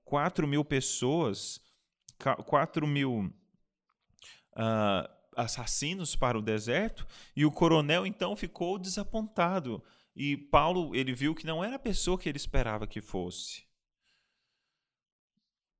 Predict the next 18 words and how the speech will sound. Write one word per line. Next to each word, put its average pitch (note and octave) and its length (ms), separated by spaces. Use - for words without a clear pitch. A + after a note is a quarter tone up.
E C#3+ 180
ele, E3+ 520
ele, D#3 440
o C3+ 120
coronel D#3 580
viu G3+ 300
um G3+ 220
homem D#3+ 480
educado D3+ 800
falando F3 540
com D3 300
ele F3 220
em D#3+ 260
grego D3+ 440
e B2+ 60
não A3+ 340
aquele G3 300
egípcio. B2 760